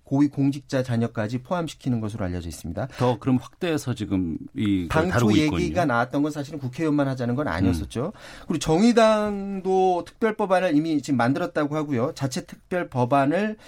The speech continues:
Speaker 1: 아, 이번 주 내로 지금 발의할 예정인데 정의당 폭이 가장 과감하고 폭이 넓습니다. 이십 대 국회의원에 한정한 게 아니고 십팔 대, 십구 대 국회의원들 자녀들 다 포함시켰고요.
Speaker 2: 네.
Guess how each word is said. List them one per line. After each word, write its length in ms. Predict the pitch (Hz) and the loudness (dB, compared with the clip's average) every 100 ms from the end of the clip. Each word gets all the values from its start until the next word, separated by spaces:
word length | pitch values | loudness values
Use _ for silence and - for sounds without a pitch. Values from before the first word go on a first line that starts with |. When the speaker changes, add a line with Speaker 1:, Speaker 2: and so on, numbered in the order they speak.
| - - | -20 -14
Speaker 1:
아, 100 | 110 | -6
이번 260 | 110 143 180 | -2 0 -2
주 120 | 170 | 0
내로 180 | 151 143 | 0 0
지금 120 | 131 | -2
발의할 460 | 120 120 127 143 139 | -4 -4 0 2 2
예정인데 600 | 104 123 110 101 131 104 - - - | 0 0 0 0 -2 -4 -8 -20 -8
정의당 640 | 131 139 202 220 220 202 - | 0 2 4 4 2 2 -8
폭이 440 | 190 - 196 190 | -12 -12 -12 -12
가장 320 | - 127 - - - 147 143 | -8 -8 -8 -14 -8 -8 -6
과감하고 840 | - 117 139 139 131 123 143 175 190 - | -4 -2 0 2 0 -2 -2 -2 -6 -16
폭이 200 | - 190 | -10 -6
넓습니다. 640 | 135 104 - 113 98 101 151 - - | -2 -2 -2 -2 -2 -4 -6 -16 -12
이십 300 | - 156 185 | -6 -6 -4
대 120 | 202 185 | -4 -4
국회의원에 720 | 151 - 185 180 170 - 160 | -4 -2 0 2 0 0 -2
한정한 400 | 185 202 185 180 | -2 0 0 2
게 80 | |
아니고 520 | 143 117 127 180 123 - | 2 2 0 -2 -4 -6
십팔 500 | - - - 226 220 | -18 -16 -4 -4 -2
대, 100 | 190 | -6
십구 300 | - - 196 | -6 -10 -6
대 100 | 170 | -6
국회의원들 580 | 135 127 156 147 143 139 | -6 -2 2 2 2 0
자녀들 400 | 117 117 127 127 | -2 0 0 -4
다 180 | 117 | -8
포함시켰고요. 800 | - 139 127 - 113 - 143 220 247 | -2 -2 -2 -4 -10 -6 -4 -2 0
Speaker 2:
네. 160 | 92 | 0